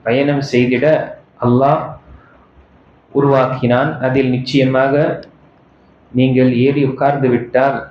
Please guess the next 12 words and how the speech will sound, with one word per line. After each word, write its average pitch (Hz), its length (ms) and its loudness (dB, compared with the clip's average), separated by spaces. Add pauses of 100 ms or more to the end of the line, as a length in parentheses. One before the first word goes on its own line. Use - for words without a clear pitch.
(380)
உங்கள் 120 360 0
இறைவனின் 127 640 0
அருட்கொடைகளை 123 760 0
நினைவு 127 420 0
கூர்ந்து 143 600 0 (480)
சுப்ஹானல்லதி 123 1000 0
என்ற 117 280 0
இந்த 117 480 -2 (580)
வச-, 120 240 -4
இந்த 127 180 0
துஆவை 127 640 0
ஓதுங்கள்." 113 760 0